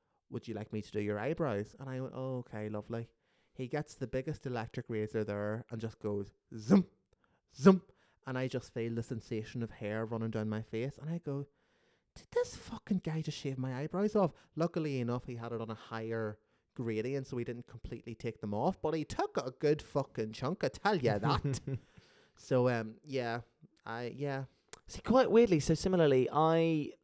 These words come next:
Speaker 2: I go to a barber's, but you have to,
Speaker 1: You
Speaker 2: you have to
Speaker 1: book,
Speaker 2: book.
Speaker 1: bougie
Speaker 2: Yeah,
Speaker 1: bitch.
Speaker 2: 'cause it's quite an up-end
Speaker 1: Mm,
Speaker 2: barber shop.
Speaker 1: mm-hmm.
Speaker 2: And I've always booked for the same, same guy. It's two brothers. I've always booked for the same guy.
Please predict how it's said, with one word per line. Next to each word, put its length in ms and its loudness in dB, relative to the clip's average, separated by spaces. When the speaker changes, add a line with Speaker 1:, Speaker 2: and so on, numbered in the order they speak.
Speaker 2:
I 100 0
go 140 6
to 180 2
a 60 6
barber's, 460 2
but 200 2
you 140 4
have 320 0
to, 580 0
Speaker 1:
You 220 -4
Speaker 2:
you 100 6
have 160 2
to 40 4
Speaker 1:
book, 80 -6
Speaker 2:
book. 100 -16
Speaker 1:
bougie 260 -2
Speaker 2:
Yeah, 200 4
Speaker 1:
bitch. 180 -8
Speaker 2:
'cause 80 -4
it's 140 2
quite 200 6
an 80 0
up-end 640 -2
Speaker 1:
Mm, 180 -4
Speaker 2:
barber 260 4
shop. 360 -2
Speaker 1:
mm-hmm. 160 -16
Speaker 2:
And 100 6
I've 120 8
always 400 10
booked 360 8
for 100 -2
the 100 0
same, 720 0
same 320 0
guy. 240 0
It's 120 -10
two 180 2
brothers. 440 2
I've 60 0
always 180 12
booked 160 10
for 60 0
the 80 2
same 240 2
guy. 300 4